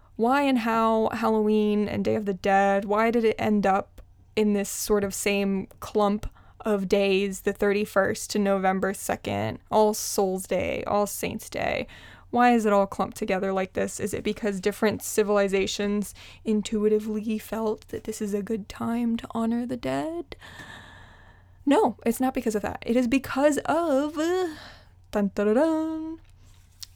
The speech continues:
colonization. Yeah. Woo. I know. I know. It sucks. It sucks. But let's, let's go, right? Let's start from the beginning, shall we? I do wanna quickly, just before we get too far into it, give the disclaimer that, of course, I'm not a historian, I'm not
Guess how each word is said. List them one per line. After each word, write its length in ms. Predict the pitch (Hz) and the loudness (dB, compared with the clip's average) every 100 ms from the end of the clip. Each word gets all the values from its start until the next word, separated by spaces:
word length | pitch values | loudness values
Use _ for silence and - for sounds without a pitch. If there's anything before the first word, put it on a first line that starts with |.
| - | -10
colonization. 1600 | - 226 262 285 214 269 - 247 233 220 208 202 202 - - - | 0 2 2 2 4 2 2 2 4 6 4 2 0 -6 -10 -8
Yeah. 640 | - 220 247 233 214 - 50 - - 262 | -2 2 4 4 0 -4 -8 -12 -12 -4
Woo. 560 | 381 453 440 403 349 - | 4 6 8 6 0 -2
I 80 | - | 0
know. 240 | 202 - 233 - - - - - | 0 -2 -8 -18 -20 -20 -18 -2
I 100 | 370 | 0
know. 180 | 440 - | 0 -2
It 120 | 254 - | -6 0
sucks. 440 | - - - - - - 220 | -2 -2 -10 -10 -18 -12 -10
It 80 | |
sucks. 380 | - - - - | -6 -6 -6 -8
But 100 | 233 | -2
let's, 300 | 269 277 - | -2 -2 -4
let's 180 | 269 277 | -4 -2
go, 240 | 233 226 - | -4 -4 -2
right? 200 | 226 - | -2 0
Let's 160 | 220 | -4
start 220 | - 233 - | 0 -2 2
from 100 | 220 | 2
the 60 | |
beginning, 420 | 214 202 190 247 - - - - | 2 0 -2 -6 -14 -20 -20 -20
shall 240 | - 220 196 | -2 4 4
we? 160 | 220 - - - - 240 | 4 -2 -20 -20 -8 -2
I 80 | |
do 180 | 226 247 | 2 4
wanna 220 | 233 226 | 4 4
quickly, 500 | 220 226 220 226 220 | 2 0 0 -2 -2
just 220 | 202 208 - | -2 -4 -6
before 320 | 202 208 202 | 0 2 4
we 80 | 196 | 2
get 200 | 180 - | 0 0
too 160 | 247 | -4
far 280 | 233 226 220 | 0 2 4
into 320 | 220 220 233 | 2 2 4
it, 140 | 220 202 | 4 4
give 200 | 214 208 | 2 2
the 80 | |
disclaimer 580 | 208 214 - 226 214 220 | 4 2 2 2 4 4
that, 120 | 214 | 2
of 100 | 208 | 0
course, 380 | - 220 220 - | 0 2 2 2
I'm 160 | 214 214 | 2 4
not 200 | 220 208 | 4 4
a 20 | |
historian, 640 | 220 - 226 220 220 220 - | 0 0 0 2 4 2 2
I'm 240 | 202 196 | 2 2
not 320 | 190 190 180 | 4 4 2